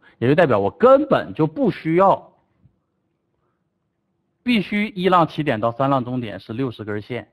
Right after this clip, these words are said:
我不管它多少根线，所以这张图九十分钟线，如果再往下走，那七十三变成八十三了，我们就用八十三除以六十，要是九十三了，就是九十三除以六十。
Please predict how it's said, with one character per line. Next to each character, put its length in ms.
我 160
不 160
管 220
它 100
多 140
少 140
根 160
线， 240
所 120
以 260
这 140
张 160
图 160
九 220
十 60
分 120
钟 140
线， 160
如 100
果 100
再 140
往 120
下 120
走， 460
那 120
七 220
十 100
三 200
变 140
成 100
八 240
十 120
三 220
了， 160
我 160
们 160
就 100
用 140
八 260
十 100
三 200
除 160
以 60
六 180
十， 220
要 160
是 60
九 240
十 80
三 200
了， 100
就 120
是 60
九 220
十 60
三 180
除 140
以 60
六 160
十。 160